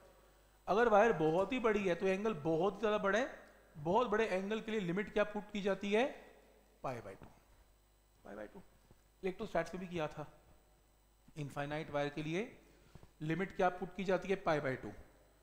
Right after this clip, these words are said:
तो एक काम करते हैं, अगर wire दोनों तरफ से infinite है तो phi one भी pi by two और phi two भी pi by two,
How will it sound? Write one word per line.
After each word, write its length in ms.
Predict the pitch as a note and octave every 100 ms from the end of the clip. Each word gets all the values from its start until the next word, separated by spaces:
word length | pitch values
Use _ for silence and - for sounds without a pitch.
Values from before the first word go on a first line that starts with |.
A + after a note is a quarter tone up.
| - _
तो 80 | A3
एक 120 | G#3
काम 220 | F#3+ F#3 G#3+
करते 260 | F#3+ F#3
हैं, 80 | G#3
अगर 240 | F#3 A3 F#3+
wire 400 | D#3 D#3+ G3+ -
दोनों 200 | D#3+ G#3
तरफ 180 | A#3+ A#3
से 120 | B3
infinite 560 | G#3+ G#3 G3 F#3 F3+
है 100 | D#3+
तो 100 | C#3 E3
phi 260 | - C3+ D3+
one 180 | F3+
भी 80 | F#3+
pi 200 | G#3 E3+
by 140 | E3+ F#3+
two 80 | A3
और 160 | A3 -
phi 140 | E3 E3+
two 140 | A#3
भी 100 | C4
pi 200 | B3+ G#3
by 160 | G3+ F#3+
two, 120 | G3